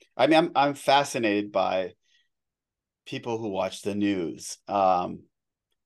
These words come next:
because it's like, I feel like you're just kind of torturing yourself,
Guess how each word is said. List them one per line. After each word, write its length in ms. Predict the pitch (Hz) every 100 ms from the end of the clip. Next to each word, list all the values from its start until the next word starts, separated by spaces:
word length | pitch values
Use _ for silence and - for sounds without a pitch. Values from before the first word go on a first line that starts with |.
| -
because 960 | 110 107 123 107 104 101 - - - -
it's 320 | 113 107 -
like, 420 | 113 107 98 - -
I 100 | 104
feel 280 | 104 135 135
like 240 | 120 110
you're 80 | 101
just 260 | 98 104 -
kind 200 | 110 101
of 140 | 104
torturing 500 | - 101 101 127 143
yourself, 460 | 160 160 160 170